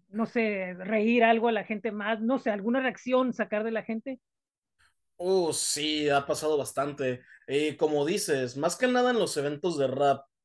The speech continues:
Speaker 2: son
Speaker 1: Ujú.
Speaker 2: bastante monótonos, es como una fábrica de que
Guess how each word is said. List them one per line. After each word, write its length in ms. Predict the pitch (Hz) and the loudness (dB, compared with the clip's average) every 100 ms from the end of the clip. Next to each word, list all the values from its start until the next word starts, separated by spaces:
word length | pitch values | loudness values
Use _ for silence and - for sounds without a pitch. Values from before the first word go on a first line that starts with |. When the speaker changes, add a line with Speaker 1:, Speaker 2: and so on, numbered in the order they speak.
| - | -10
Speaker 2:
son 300 | 254 151 160 | -2 -2 0
Speaker 1:
Ujú. 100 | 180 | -2
Speaker 2:
bastante 380 | 190 214 196 196 | -2 -2 -2 -2
monótonos, 720 | 143 139 135 160 180 202 143 | 0 -2 -2 -4 -2 -4 -6
es 100 | 127 | -8
como 440 | 165 151 127 120 - - _ | -6 -4 -4 -4 -8 -20 _
una 200 | 139 160 | -2 -2
fábrica 800 | 165 151 147 143 139 120 113 117 _ _ _ _ _ | 0 0 2 2 0 -6 -10 -14 _ _ _ _ _
de 200 | 139 143 | -2 0
que 320 | 143 131 127 | 0 -2 -2